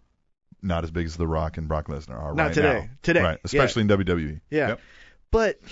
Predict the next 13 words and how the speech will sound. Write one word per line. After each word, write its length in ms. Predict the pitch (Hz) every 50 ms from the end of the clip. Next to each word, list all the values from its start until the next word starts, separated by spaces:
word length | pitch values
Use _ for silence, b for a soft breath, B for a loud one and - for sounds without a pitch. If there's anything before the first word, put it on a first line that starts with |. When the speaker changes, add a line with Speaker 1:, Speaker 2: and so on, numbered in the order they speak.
| B B B B B B B B B B _ -
Speaker 2:
if 140 | 208 - 220
you're 100 | 247 220
Hogan, 800 | - - 269 294 311 311 269 214 180 170 170 170 180 185 185 - _ _ _ _ _ _ _ _ _ _ _ _ -
damn 300 | - 262 302 294 262 220
it, 140 | 185 160 82
man. 380 | 123 139 139 147 151 160 165 170 b b b b b _ -
If 140 | 220 226 -
you're 140 | 247 247 226
Hogan, 520 | 208 214 220 220 220 214 247 240 208 - _
take 340 | - - 269 269 285 - -
that 180 | 214 185 -
lowball 520 | - 151 143 143 139 131 131 127 123 113 113
effort, 380 | 117 - - 139 156 160 -